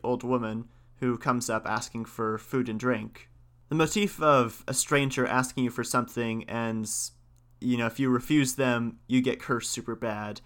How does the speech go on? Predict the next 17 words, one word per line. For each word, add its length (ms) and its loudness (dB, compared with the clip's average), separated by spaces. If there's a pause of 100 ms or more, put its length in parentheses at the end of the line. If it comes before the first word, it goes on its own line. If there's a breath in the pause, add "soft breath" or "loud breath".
(220 soft breath)
If 140 -6
you 80 2
help 180 8
them, 160 -2
you 60 -2
get 180 -2
super 240 -4
rewarded 560 2
is 160 -6
a 100 0
very 380 4
common 540 0
thing 340 -6
across 560 -2
many, 380 -2
many 240 0
cultures. 680 -6